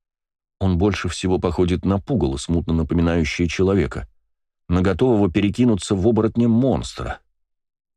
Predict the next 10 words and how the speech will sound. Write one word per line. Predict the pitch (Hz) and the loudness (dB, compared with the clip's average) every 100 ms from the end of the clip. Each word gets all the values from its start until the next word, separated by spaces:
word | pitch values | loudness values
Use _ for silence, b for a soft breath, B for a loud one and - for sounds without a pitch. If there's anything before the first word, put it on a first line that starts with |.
| _ | _
Как | - 69 | -8 -4
будто | 76 78 | -2 -4
сейчас | 71 - 78 | -6 -4 -4
взошла | 65 76 - 80 | -2 -4 -2 0
луна | 71 67 85 85 | 0 0 0 0
и | |
началась | 67 67 73 78 | -2 -4 -2 -2
прелюдия | - 78 85 85 80 | -2 -2 0 0 0
перед | 80 85 | 0 -2
трансмутацией, | - 85 80 90 90 127 - - 55 | -2 -2 -2 -2 0 -2 -4 -6 -8